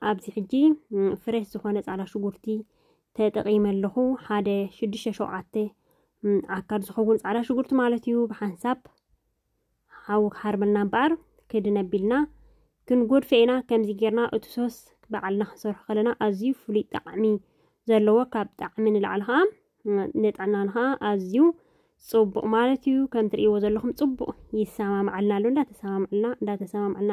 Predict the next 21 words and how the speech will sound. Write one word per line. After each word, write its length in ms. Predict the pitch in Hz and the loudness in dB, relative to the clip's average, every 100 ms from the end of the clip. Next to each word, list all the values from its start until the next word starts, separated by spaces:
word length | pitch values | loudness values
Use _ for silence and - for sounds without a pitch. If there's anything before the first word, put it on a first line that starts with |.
| - | -4
ይኸድ 300 | 214 - 247 | -6 -2 -2
ኣሎ። 140 | 240 254 320 - _ _ _ | 0 2 0 -2 _ _ _
ሕጂ 120 | 220 202 | -10 -6
ከዓ 180 | 302 453 302 302 _ _ - | 0 4 6 4 _ _ -10
ሳልሳና 480 | 226 202 - 208 208 | -6 -6 -6 -4 -4
ከዓ 160 | 233 254 | -4 -6
ክንጥቀም 800 | - 220 202 - 196 - - 208 | -2 0 0 -2 -8 -8 -4 0
ኢና 140 | 208 202 | 2 2
ማለት 300 | 220 254 277 | 2 2 2
እዩ። 120 | - 262 262 - _ _ _ _ _ _ - | 0 -2 -2 -6 _ _ _ _ _ _ -12
ሕጂ 220 | - 226 285 320 | -4 2 4 4
እቲ 160 | 240 - | 0 -2
ሳልሳና 440 | 247 226 214 226 226 | -2 -2 0 -2 2
ከዓ፣ 160 | 269 381 - _ - _ _ | 2 2 0 _ -20 _ _
እ፣ 60 | 226 220 220 | 2 4 2
ክነዳልዎ 580 | - 233 220 214 220 262 | 2 2 4 2 2 4
ኢና 160 | 311 320 | 6 6
ማለት 320 | 311 302 294 | 6 4 4
እዩ። 120 | 302 302 | 4 4
ሳልሳ 340 | 302 226 214 - 302 330 | 2 -6 -6 -2 0 0
ኩሉ 220 | - 220 | -2 -2